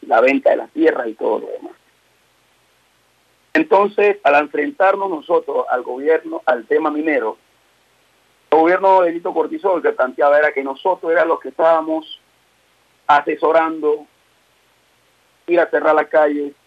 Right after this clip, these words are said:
patrocinando los cierres de calle, pero aquí quien cerró la calle por un contrato inconstitucional fue el pueblo. Y hubieron lugares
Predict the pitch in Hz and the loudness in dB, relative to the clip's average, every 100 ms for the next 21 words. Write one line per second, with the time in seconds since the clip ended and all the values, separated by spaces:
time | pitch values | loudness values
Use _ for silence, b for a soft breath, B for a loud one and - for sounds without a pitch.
0 | _ _ 165 147 - 147 147 156 156 156 | _ _ 2 2 0 -4 -4 -2 -2 -2
1 | 151 151 _ _ _ _ _ _ _ _ | -4 -4 _ _ _ _ _ _ _ _
2 | _ - 131 - 151 - 240 - 135 165 | _ -4 -2 2 4 4 2 2 2 0
3 | - - - - - 113 - 151 156 135 | -2 -2 -4 -6 -12 -12 -2 -2 0 -2
4 | 117 - 107 120 139 147 147 147 143 - | -2 -2 0 4 4 4 2 2 0 -6
5 | _ _ _ _ _ _ 120 131 123 117 | _ _ _ _ _ _ -2 0 0 -2
6 | 139 160 - - 151 147 156 139 131 123 | -2 -2 0 4 2 4 -2 -2 -4 -6
7 | 113 - - - 123 131 135 165 _ _ | -8 -14 -12 -4 -2 0 0 -2 _ _
8 | _ _ _ - 143 139 147 202 - - | _ _ _ -2 -2 0 0 0 0 -6
9 | - _ - - - - - _ - 107 | -18 _ -20 -20 -6 -4 -4 _ -8 -4
10 | 110 135 170 160 147 143 160 | 2 2 4 4 4 2 0